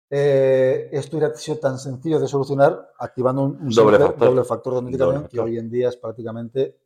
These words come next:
Speaker 1: de obligado
Speaker 2: Vamos, o sea,
Speaker 1: cumplimiento, o sea,
Speaker 2: en, en cualquier cosa,
Speaker 1: eh,
Speaker 2: re-,
Speaker 1: a
Speaker 2: sobre
Speaker 1: eso
Speaker 2: todo
Speaker 1: es.
Speaker 2: donde tengas alguna cosa de importante.
Speaker 1: Hoy en día prácticamente en cualquier lado deberías tener doble factor.
Speaker 2: Doble
Speaker 1: Si no
Speaker 2: factor
Speaker 1: lo
Speaker 2: para
Speaker 1: tienes,
Speaker 2: todo.
Speaker 1: actívalo,
Speaker 2: Actívalo, pero ya.
Speaker 1: porque es, es muy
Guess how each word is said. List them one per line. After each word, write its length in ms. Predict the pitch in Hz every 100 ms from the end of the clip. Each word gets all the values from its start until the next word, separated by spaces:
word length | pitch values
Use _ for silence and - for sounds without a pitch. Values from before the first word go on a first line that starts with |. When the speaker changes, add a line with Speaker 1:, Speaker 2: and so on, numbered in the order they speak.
| _ _
Speaker 1:
de 160 | 117 131
obligado 360 | 120 - -
Speaker 2:
Vamos, 200 | 123 90
o 100 | 123
sea, 200 | 98 87
Speaker 1:
cumplimiento, 320 | 85 87 80 78
o 40 |
sea, 120 | 113
Speaker 2:
en, 240 | 101 101 95
en 60 |
cualquier 260 | 92 90 104
cosa, 240 | 110 113
Speaker 1:
eh, 40 | 101
Speaker 2:
re-, 220 | 92 - _ -
Speaker 1:
a 160 | 147
Speaker 2:
sobre 120 | 107 113
Speaker 1:
eso 60 |
Speaker 2:
todo 180 | 120 127
Speaker 1:
es. 60 | 113
Speaker 2:
donde 200 | 107 98 104
tengas 200 | 117 117
alguna 320 | 107 107 104
cosa 200 | 104 104
de 380 | 98 92 92 _ _ _ _
importante. 520 | 98 87 87 160 - 110
Speaker 1:
Hoy 80 | 120
en 60 |
día 140 | 135 139
prácticamente 440 | 131 127 131 135
en 40 | 131
cualquier 280 | 117 127
lado 200 | 127 143
deberías 380 | 131 117 117 117
tener 180 | 117 117
doble 220 | 110 107
factor. 280 | - - _ -
Speaker 2:
Doble 160 | 95
Speaker 1:
Si 40 | 90
no 40 |
Speaker 2:
factor 120 | 131 117
Speaker 1:
lo 60 |
Speaker 2:
para 120 | 95 160
Speaker 1:
tienes, 240 | 180 190
Speaker 2:
todo. 100 | -
Speaker 1:
actívalo, 400 | - 92 - 101
Speaker 2:
Actívalo, 260 | 92 98 104
pero 140 | 98
ya. 180 | 85 82
Speaker 1:
porque 360 | 78 - 110 107
es, 240 | - -
es 300 | 127 - - 120
muy 440 | 107 120 117 120